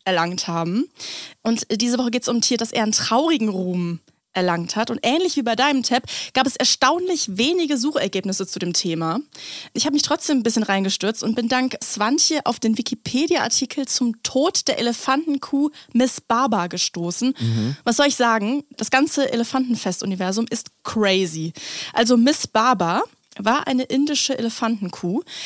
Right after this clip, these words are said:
Speaker 1: die Mitte des neunzehnten Jahrhunderts Teil einer Wandermenagerie war.
Speaker 2: Mhm.
Speaker 1: Und dieses zauberhafte Wort Wandermenagerie heißt nichts anderes als Tiere auf Tour, zum Beispiel durch Thüringen. Und <laughs> natürlich auch nicht freiwillig auf Tour. Es war einfach Teil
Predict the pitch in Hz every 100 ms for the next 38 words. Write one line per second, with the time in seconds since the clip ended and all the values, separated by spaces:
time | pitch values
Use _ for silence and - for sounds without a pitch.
0 | - 226 233 - 349 269 240 247 277 -
1 | 254 233 196 247 262 - - - 240 -
2 | 220 214 185 240 277 202 190 180 175 170
3 | 175 156 156 151 247 359 - 110 - 110
4 | 175 233 240 262 - - 302 285 262 247
5 | 240 247 - _ 190 262 330 214 202 190
6 | 180 185 185 175 175 262 233 220 262 269
7 | - 247 254 220 - - 294 262 226 -
8 | 285 247 240 311 - 240 233 - 247 233
9 | - 233 180 165 226 - _ _ - -
10 | 254 262 - 330 277 - 240 - 277 311
11 | - - 339 330 262 254 285 302 - 247
12 | 247 226 196 190 190 - 202 208 247 -
13 | - 226 294 294 262 - - 220 262